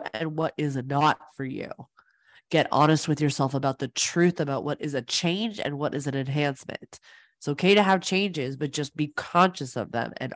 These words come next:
honest with yourself, and also trust yourself. Number three, understand the differences between principles and opinions. And then number four,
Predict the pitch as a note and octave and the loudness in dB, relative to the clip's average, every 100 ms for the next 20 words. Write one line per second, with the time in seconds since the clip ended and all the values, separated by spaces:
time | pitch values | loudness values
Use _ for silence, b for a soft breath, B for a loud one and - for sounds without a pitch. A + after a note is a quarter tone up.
0 | - B2+ D#3 D3 - B2+ - A#2+ - B2+ | 0 4 6 4 0 -8 -8 -8 -6 -6
1 | B2 B B - D3 - D3 C#3+ E3 D#3+ | -6 B B -4 -2 2 2 2 2 2
2 | - - C#3 C#3+ D3 - - A#2+ - - | -4 -6 0 2 0 -6 -12 -12 -10 -12
3 | - _ B B B - C#3 D3 D#3 D#3 | -14 _ B B B -8 -4 -2 0 -2
4 | D3 _ - - E3 F3 E3+ - - D#3 | -4 _ -20 -2 2 2 2 -2 -6 -8
5 | D3 D3 - E3+ F3+ F#3 E3+ - F3+ F3 | -8 -8 -4 2 4 4 0 0 0 2
6 | F3+ D3+ D3+ C#3+ D3 - C#3 - - E3+ | 0 -2 -4 -4 -6 -4 -6 -6 -6 -4
7 | E3+ F3+ F#3+ G#3+ G#3+ - E3 - D3+ - | -4 -2 4 4 4 0 -4 -2 -6 -4
8 | - E3+ F3 C3+ - - _ - - - | 2 4 4 0 -6 -12 _ -10 -10 -10
9 | _ _ _ _ _ _ _ D3 C#3+ D3+ | _ _ _ _ _ _ _ 0 2 2
10 | D3 C#3 C#3 C3 - C#3+ D#3 F#3 | 2 0 -2 -4 -2 2 2 2